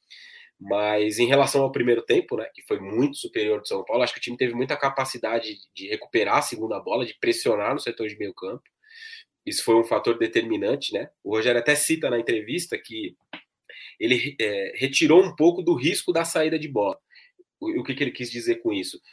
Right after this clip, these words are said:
O São Paulo trabalhou menos esse passe curto desde a defesa com o Diego Costa e o Léo principalmente, né? Que nesse sistema com três zagueiros são os jogadores que têm uma capacidade maior de progredir.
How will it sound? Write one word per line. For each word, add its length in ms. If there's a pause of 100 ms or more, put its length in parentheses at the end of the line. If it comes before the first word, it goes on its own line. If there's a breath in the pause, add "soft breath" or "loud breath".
(100)
O 80
São 120
Paulo 180
trabalhou 480
menos 400
esse 300
passe 400
curto 340
desde 240
a 60
defesa 440
com 360
o 80
Diego 300
Costa 340
e 60
o 40
Léo 220
principalmente, 640
né? 100 (460 loud breath)
Que 80
nesse 200
sistema 340
com 160
três 220
zagueiros 360
são 140
os 80
jogadores 380
que 60
têm 140
uma 160
capacidade 560
maior 300
de 100
progredir. 800